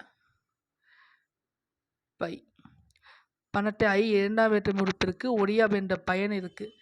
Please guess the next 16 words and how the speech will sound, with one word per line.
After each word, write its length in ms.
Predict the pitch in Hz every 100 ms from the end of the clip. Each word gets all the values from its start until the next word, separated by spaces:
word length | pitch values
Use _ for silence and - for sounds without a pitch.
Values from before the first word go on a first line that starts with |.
| _ - _
So, 680 | - - - 240 214 247 247
பயன் 260 | - 208 202
ரெண்டுமே 260 | 208 240 220
மறைஞ்சு 300 | 202 220 220
வர்றதுனால 520 | 202 185 185 175 175
இது 200 | 185 185
இரண்டாம் 340 | 180 208 233 220
வேற்றுமை 680 | 196 - 196 196 254 302 - - -
உறுப்பும் 460 | - 202 208 262 254
பயனும் 500 | 202 190 214 269 202
உடன்தொக்க 500 | 202 202 196 185 233
தொகை 460 | 226 180 180 180
அப்படின்னு 260 | - 170 180
நம்ம 200 | 208 190
சொல்லலாம். 420 | - 165 160 165
ஓகேவா? 580 | - 185 - 208 202 208